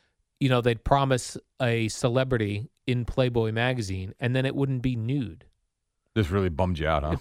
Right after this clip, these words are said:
Speaker 1: It, it did as when I was interested in that
Speaker 2: As
Speaker 1: sort
Speaker 2: you were
Speaker 1: of thing.
Speaker 2: stealing your dad's Playboys.
Speaker 1: No, like, I
Speaker 2: Oh, no, you
Speaker 1: remember
Speaker 2: had your own subscription. That's right.
Speaker 1: Yeah, yeah, and I remember I was, I loved, I used to love Vanna White,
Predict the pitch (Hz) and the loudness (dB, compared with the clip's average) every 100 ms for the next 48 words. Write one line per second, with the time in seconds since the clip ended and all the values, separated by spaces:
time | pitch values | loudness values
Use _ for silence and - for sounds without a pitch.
0 | - - 165 131 - 190 151 131 123 117 | -4 -4 -2 0 0 0 0 0 0 0
1 | 113 101 - - - 151 202 156 - 104 | -2 -6 -12 -12 -4 -2 -2 -4 -2 -2
2 | 95 95 120 98 98 - 98 98 95 92 | -2 0 2 2 0 -2 -2 0 0 -2
3 | 90 - - - - 101 95 98 113 117 | -4 -8 -12 -12 -6 -4 -2 -4 -4 -6
4 | - 208 196 156 175 190 185 196 180 170 | 0 0 2 4 6 8 8 6 6 4
5 | 170 131 - 170 151 - 92 87 80 69 | 4 0 0 2 0 0 -2 0 0 -2
6 | - - - - 175 143 147 175 196 202 | -6 -4 -2 0 0 2 2 2 2 0
7 | 202 170 135 139 123 139 - 139 143 131 | 2 2 2 0 -2 -4 0 0 0 -4
8 | 135 135 147 131 - 139 139 - 110 113 | -2 0 0 -2 -2 0 0 0 0 2
9 | 117 101 104 107 107 98 98 101 - | 0 0 0 0 0 -4 -2 -4 -4